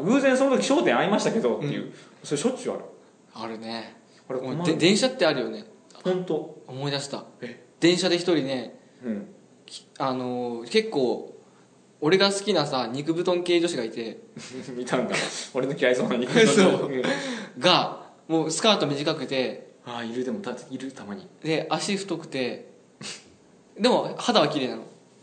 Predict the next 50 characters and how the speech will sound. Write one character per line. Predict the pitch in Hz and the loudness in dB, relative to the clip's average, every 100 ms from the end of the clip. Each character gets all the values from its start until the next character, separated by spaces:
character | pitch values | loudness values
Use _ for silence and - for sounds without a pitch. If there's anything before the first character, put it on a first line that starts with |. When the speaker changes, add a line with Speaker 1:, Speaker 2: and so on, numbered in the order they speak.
| _ _ - | _ _ -12
Speaker 1:
う | 120 | -8
ん | |
う | |
ん | 120 104 107 | -6 -6 -6
う | |
ん。 | 101 | -2
Speaker 2:
多 | - | 0
分 | 151 | 0
張 | 160 | -4
っ | |
て | - | -4
る | - | -4
か | 110 | -4
ら | |
ね。 | 113 - - - - | -8 -14 -20 -20 -8
Speaker 1:
う | |
ん | 147 | -6
う | |
ん | 147 147 - 185 131 | 0 2 4 4 2
う | |
ん | 135 | -2
う | |
ん。 | 123 123 120 113 107 | -4 -6 -8 -8 -8
Speaker 2:
<laughs> | 143 | 2
で、 | 202 160 - - - - - | 4 4 0 -8 -18 -20 -4
ま | 190 160 - - | 0 0 -2 -6
あ、 | 131 | 0
デ | 190 | 2
ブ | 226 | 4
だ | 147 | 2
か | 123 | 0
ら | 113 | -6
さ、 | 113 120 120 | -6 -6 -4
胸 | 147 185 | 0 0
も | 135 | 0
大 | |
き | 127 143 | -4 -6
い | |
じ | 113 | -6
ゃ | 110 | -8
ん。 | 104 - - | -14 -20 -14
Speaker 1:
う | 113 | -10
ん、 | 104 | -6
だ | 104 | -6
ろ | 92 92 | -8 -6
う | |
ね。 | 139 104 - - - | -6 -6 -12 -8 -2
Speaker 2:
で、 | 165 | -2
顔 | - 185 190 | 2 2 4
は | 220 147 - - | 4 4 0 -12